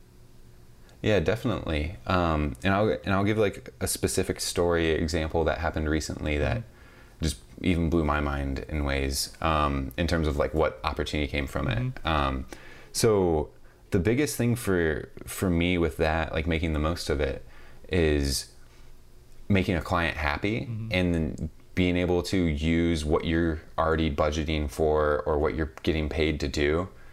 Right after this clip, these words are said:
Speaker 1: for your own ex-, like, for your own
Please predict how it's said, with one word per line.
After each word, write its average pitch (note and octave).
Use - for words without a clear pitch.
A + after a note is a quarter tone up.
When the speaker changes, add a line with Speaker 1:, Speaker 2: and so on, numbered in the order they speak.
Speaker 1:
for F2
your D2
own D#2
ex-, -
like, E2
for -
your D#2
own D2+